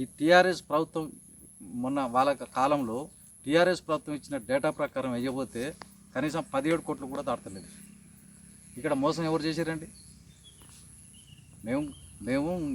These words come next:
నీతిగా, నిజాయితీగా రైతులకు చేయాలనే ఉద్దేశం ఉండే ముప్పై ఒక వెయ్యి, ముప్పై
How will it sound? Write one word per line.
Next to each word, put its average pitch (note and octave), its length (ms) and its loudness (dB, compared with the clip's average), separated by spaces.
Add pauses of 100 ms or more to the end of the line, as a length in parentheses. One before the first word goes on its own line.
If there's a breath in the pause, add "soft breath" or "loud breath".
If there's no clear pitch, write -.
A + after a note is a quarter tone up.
(160)
నీతిగా, E3 360 2 (140)
నిజాయితీగా D#3+ 580 2 (240)
రైతులకు D#3 460 -2 (100)
చేయాలనే E3 400 2
ఉద్దేశం E3+ 320 -2
ఉండే D#3+ 240 2 (460)
ముప్పై - 220 2
ఒక E3+ 120 2
వెయ్యి, D#3+ 280 2
ముప్పై D#3 240 -2